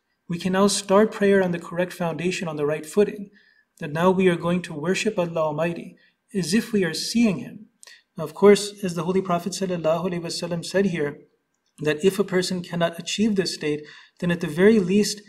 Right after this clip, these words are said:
they should pray as if they are being seen by Allah Almighty. So this is also important. We don't have to aim for the skies or, you know, aim for the moon. We, we have to do whatever we can achieve.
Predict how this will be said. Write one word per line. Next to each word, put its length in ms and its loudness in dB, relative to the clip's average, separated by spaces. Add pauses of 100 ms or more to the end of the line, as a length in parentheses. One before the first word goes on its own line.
(260)
they 80 -2
should 180 -2
pray 400 4
as 220 -4
if 280 0
they 140 0
are 100 2
being 240 0
seen 380 4
by 140 4
Allah 240 0
Almighty. 560 -4 (260)
So 140 -10
this 200 2
is 140 2
also 260 2
important. 460 -4
We 60 -2
don't 160 0
have 220 2
to 220 -2 (400)
aim 220 4
for 160 -4
the 80 -6
skies 640 2 (180)
or, 240 -2
you 140 -6
know, 100 -6
aim 220 0
for 120 -6
the 80 -4
moon. 560 -4
We, 320 -2
we 100 -4
have 180 0
to 100 0
do 140 4
whatever 260 4
we 140 -6
can 120 -8
achieve. 480 -4